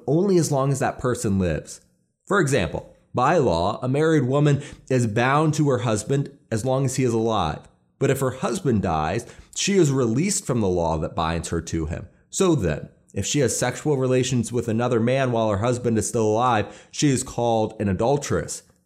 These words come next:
But if her husband dies, she is released from that law and is not an adulteress if she marries another man.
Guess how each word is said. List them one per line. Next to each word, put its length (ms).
But 120
if 80
her 140
husband 380
dies, 540
she 140
is 140
released 520
from 200
that 240
law 400
and 160
is 160
not 380
an 60
adulteress 600
if 100
she 140
marries 380
another 280
man. 400